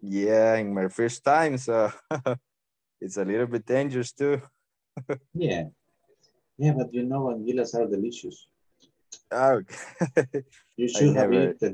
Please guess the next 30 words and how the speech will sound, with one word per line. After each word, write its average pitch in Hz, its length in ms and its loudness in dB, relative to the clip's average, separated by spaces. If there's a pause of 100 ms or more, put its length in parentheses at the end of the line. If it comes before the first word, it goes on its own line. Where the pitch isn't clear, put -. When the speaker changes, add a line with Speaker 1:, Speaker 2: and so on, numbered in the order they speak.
(160)
Speaker 2:
it. - 80 -20 (720)
Oh, 170 120 -2
Speaker 1:
I 117 40 -2
Speaker 2:
it's 101 160 -4
Speaker 1:
never 104 260 0
Speaker 2:
nice. 98 160 -4
Speaker 1:
eat 117 220 -2
them. 95 280 -6 (480)
Yeah. 98 320 -2 (400)
Speaker 2:
It's - 260 -16
nice, 104 120 -8
Speaker 1:
But, 127 160 6 (120)
Speaker 2:
it's - 120 -14
Speaker 1:
uh, 120 60 0
Speaker 2:
nice. 120 480 2 (600)
Speaker 1:
for 120 260 -6
me, 147 220 0
I 160 120 4
would 135 300 -4
choose 135 500 -4
maybe 127 320 -4
skydiving 110 1040 -4 (540)
because 92 640 -4 (680)
it 101 180 -4
must 104 280 0
Speaker 2:
Mm. 92 60 -4
Speaker 1:
be, 107 160 2 (640)
uh, 90 400 -4 (880)
the - 80 -12
experience 107 480 0